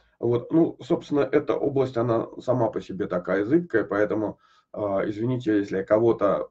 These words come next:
м, отнёс к одной, а другого к другой, хотя они очень похожи друг на друга. Да, э, сложность такая средняя, ближе к высокой.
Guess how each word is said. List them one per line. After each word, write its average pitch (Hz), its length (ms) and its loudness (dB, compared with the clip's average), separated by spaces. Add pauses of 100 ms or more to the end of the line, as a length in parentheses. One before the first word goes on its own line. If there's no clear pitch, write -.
м, 76 960 -10
отнёс 101 380 -2
к - 80 -4
одной, 165 460 6
а - 180 0
другого 95 480 2
к 90 60 -6
другой, 143 340 4
хотя 92 280 -6
они 90 120 -2
очень 92 280 -4
похожи 87 380 -4
друг - 200 -12
на 90 120 0
друга. 82 360 -6 (540)
Да, 135 280 6
э, 123 340 4
сложность 123 720 2
такая 104 340 4
средняя, 110 600 0
ближе 101 400 -2
к - 100 -20
высокой. 104 580 -2